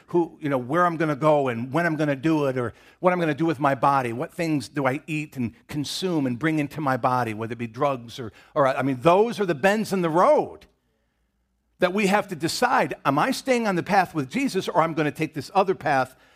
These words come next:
that takes me down and where everybody else is? And that's the last thing I wanna say about the path, is that it is a difficult path and sometimes a lonely one. Few find it. Yeah? But he will be with you.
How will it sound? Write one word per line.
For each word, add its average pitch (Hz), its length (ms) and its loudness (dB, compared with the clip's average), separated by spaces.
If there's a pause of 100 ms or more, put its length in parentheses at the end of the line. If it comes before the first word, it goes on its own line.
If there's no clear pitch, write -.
that 156 160 -4
takes - 240 -2
me 131 100 -2
down 117 600 0 (1160)
and 113 100 -4
where 113 140 0
everybody 104 360 -4
else 95 300 -14
is? - 280 -20 (720)
And 110 100 -12
that's 117 140 -4
the 123 80 -6
last 135 260 0
thing 139 340 -6
I 135 40 -2
wanna 131 180 -4
say 143 160 -4
about 127 260 -4
the 110 60 -14
path, 131 480 -8 (300)
is 117 160 -8
that 123 180 -4
it 135 140 0
is 147 220 -4
a 139 40 -10
difficult 131 420 -10
path 135 300 -4
and 110 100 -10
sometimes 131 440 -10
a 120 80 -8
lonely 120 400 -8
one. 95 300 -14 (1400)
Few 110 320 -10
find 175 340 -6
it. 135 140 -10 (840)
Yeah? 185 300 -2 (1120)
But 117 100 -6
he 139 100 -2
will 196 200 2
be 151 140 0
with 117 280 -4
you. 147 200 -8